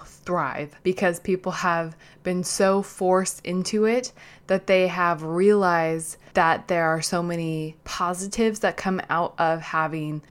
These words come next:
all the virtual online galleries, all the, uh, different art market sites connecting people who necessarily wouldn't have the same opportunities to buy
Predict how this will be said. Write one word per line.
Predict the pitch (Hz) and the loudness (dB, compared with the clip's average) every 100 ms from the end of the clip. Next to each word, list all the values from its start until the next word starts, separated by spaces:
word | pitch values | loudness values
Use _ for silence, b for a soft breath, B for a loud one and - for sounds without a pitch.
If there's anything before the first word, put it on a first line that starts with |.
| - | 4
all | 180 | 4
the | 180 | 4
virtual | 170 175 170 165 165 156 - | 0 -2 -4 -6 -4 -2 -2
online | 160 165 147 151 | -4 -4 -4 -4
galleries, | 185 190 190 185 180 180 170 - B B | 0 2 2 2 0 -2 -4 -12 B B
all | 175 170 170 | 2 2 0
the, | 160 160 156 151 151 151 - - | -2 -4 -4 -4 -4 -6 -10 -8
uh, | 151 143 | -4 -4
different | 139 175 - - | -4 -4 -6 0
art | 170 - | -2 0
market | 180 165 170 - | -6 -4 -6 -6
sites | - 165 180 - - - | -4 -2 -2 -6 -14 -12
connecting | - 165 160 156 156 - 180 180 | -8 -4 -4 -4 -6 -6 -4 -4
people | 180 165 175 175 | -6 -4 -2 -2
who | 170 170 160 156 151 B B B - | -2 -4 -4 -4 -8 B B B -8
necessarily | 180 180 170 165 160 160 165 | -6 -6 -4 -4 -4 -4 -4
wouldn't | 151 165 165 | -4 -6 -6
have | 170 170 160 | -4 -4 -4
the | 160 | -6
same | 180 160 165 | -6 -6 -4
opportunities | 151 160 156 165 156 156 156 143 - | -6 -8 -8 -6 -6 -6 -6 -8 -8
to | 185 | -10
buy | 139 - 151 143 151 156 165 | -10 -6 -2 0 0 -2 -4